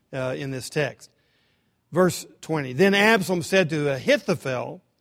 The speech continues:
'Give your counsel, what shall we do?' Ahithophel said to Absalom, 'Go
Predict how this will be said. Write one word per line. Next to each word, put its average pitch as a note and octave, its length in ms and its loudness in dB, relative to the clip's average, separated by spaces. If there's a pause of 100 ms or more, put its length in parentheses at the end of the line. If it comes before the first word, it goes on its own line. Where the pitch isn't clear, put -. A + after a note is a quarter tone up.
(920)
'Give D#4 180 4
your C4+ 180 6
counsel, D#3+ 440 4
what G#3+ 180 4
shall G#3+ 200 2
we F3+ 100 4
do?' D3 280 0 (920)
Ahithophel F3 560 4
said F3 220 0
to D3 120 -4
Absalom, C#3+ 540 -4 (1040)
'Go E3+ 420 4